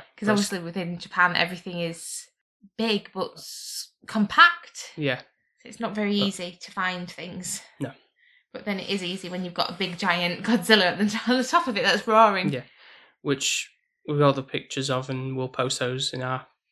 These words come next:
Speaker 2: socials. So be on the lookout for those.
Speaker 1: Yeah, definitely. So going, going back to King Kong, basically we get to a point of where <laughs>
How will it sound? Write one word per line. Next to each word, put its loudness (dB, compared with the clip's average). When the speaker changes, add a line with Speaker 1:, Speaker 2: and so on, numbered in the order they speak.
Speaker 2:
socials. -6
So -6
be -6
on -4
the -2
lookout 2
for -6
those. 4
Speaker 1:
Yeah, 2
definitely. 0
So 4
going, 4
going 4
back 4
to -2
King 2
Kong, -2
basically -2
we 0
get -2
to -14
a -18
point -6
of -12
where 4
<laughs> -6